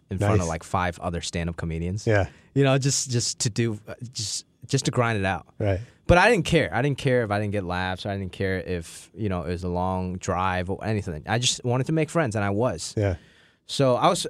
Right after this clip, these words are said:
Speaker 1: actually a pretty good public speaker. I didn't, uh, have any, like, stage fear. So that kinda worked out towards my advantage. And, um, I kept doing it when I went back to college in San Diego. Stayed there for a couple years, grinding it out.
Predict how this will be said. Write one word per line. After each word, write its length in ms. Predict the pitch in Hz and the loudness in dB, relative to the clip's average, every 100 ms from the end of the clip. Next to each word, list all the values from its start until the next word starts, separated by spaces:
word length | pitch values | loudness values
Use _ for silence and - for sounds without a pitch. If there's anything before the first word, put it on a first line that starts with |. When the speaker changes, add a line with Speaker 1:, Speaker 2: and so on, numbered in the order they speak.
| - | 2
Speaker 1:
actually 340 | 156 165 180 | 2 2 2
a 40 | |
pretty 200 | 147 160 | 2 2
good 220 | 135 131 - | 2 0 0
public 260 | 127 120 | -2 0
speaker. 300 | - 123 113 | -2 -2 0
I 60 | 98 | 0
didn't, 340 | 104 107 - 90 95 107 90 | 0 -4 -8 -12 -10 -6 -6
uh, 40 | |
have 180 | 98 101 | -4 -2
any, 180 | 107 98 | -2 -2
like, 180 | 92 - | -4 -4
stage 340 | - 107 104 | -2 -2 -2
fear. 360 | 101 85 82 - _ _ | -4 -4 -4 -10 _ _
So 100 | - 107 | -6 -2
that 140 | 107 | -2
kinda 220 | - 104 | 0 -2
worked 280 | 92 87 - | 0 -2 -4
out 140 | 95 | -4
towards 240 | 85 92 - | -4 -6 -4
my 160 | 85 | -4
advantage. 540 | 82 82 85 85 87 - _ _ _ _ - | -4 -4 -4 -4 -6 -12 _ _ _ _ -6
And, 320 | 98 95 92 | -4 -2 -2
um, 420 | 92 90 90 87 - - | -2 -2 -4 -6 -12 -8
I 100 | 107 | -4
kept 220 | - 139 | -2 -2
doing 220 | 131 135 | 0 2
it 80 | 127 | 0
when 100 | 107 | 0
I 40 | |
went 180 | 104 104 | 0 0
back 160 | 107 104 | 0 -2
to 80 | - | -4
college 320 | 101 95 92 | -2 -2 -4
in 80 | 90 | -6
San 220 | 92 87 | -4 -4
Diego. 440 | 85 87 92 95 110 | -4 -4 -4 -4 -6
Stayed 240 | - 95 | -6 -2
there 140 | 92 | -2
for 100 | 90 | -4
a 40 | 90 | -6
couple 240 | 95 87 | -6 -4
years, 300 | 87 85 85 | -2 -4 -4
grinding 320 | - 85 87 | -6 -4 -2
it 140 | 90 82 | -2 -4
out. 280 | 76 80 | -4 -6